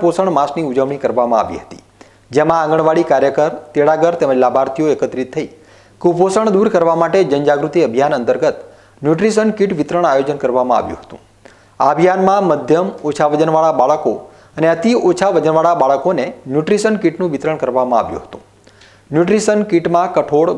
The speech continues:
ગોળ વગેરે આપવામાં આવ્યા હતા. ઉપરાંત વાનગી નિદર્શન કરી લોકોને સ્વચ્છતા અંગે જાગૃત કરવામાં આવ્યા હતા. પોષણ અંગે જાગૃતિ લાવવામાં કિશોરીઓ, સગર્ભા, ધાત્રી માતાઓ પાસે ટેક હોમ રાશનમાંથી વિવિધ વાનગીઓ બનાવી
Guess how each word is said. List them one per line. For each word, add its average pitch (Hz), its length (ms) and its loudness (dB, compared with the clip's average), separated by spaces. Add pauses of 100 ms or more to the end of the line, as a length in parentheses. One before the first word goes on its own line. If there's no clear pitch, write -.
ગોળ 147 240 2
વગેરે 147 300 2
આપવામાં 117 360 0
આવ્યા 90 280 -2
હતા. - 180 -14 (380)
ઉપરાંત 180 360 0 (120)
વાનગી 196 360 0
નિદર્શન 180 460 0
કરી 175 180 0 (200)
લોકોને 175 260 2
સ્વચ્છતા 175 540 0
અંગે 185 260 2
જાગૃત 131 320 0
કરવામાં 123 400 0
આવ્યા 80 240 -2
હતા. - 180 -14 (720)
પોષણ 233 340 2
અંગે 233 240 2
જાગૃતિ 180 400 2
લાવવામાં 156 460 2
કિશોરીઓ, 156 500 0
સગર્ભા, 135 560 0 (260)
ધાત્રી 139 440 0
માતાઓ 147 300 0 (100)
પાસે 156 260 -4 (560)
ટેક 208 260 2
હોમ 220 220 2
રાશનમાંથી 175 640 0
વિવિધ 160 260 2
વાનગીઓ 139 380 0
બનાવી 139 320 -2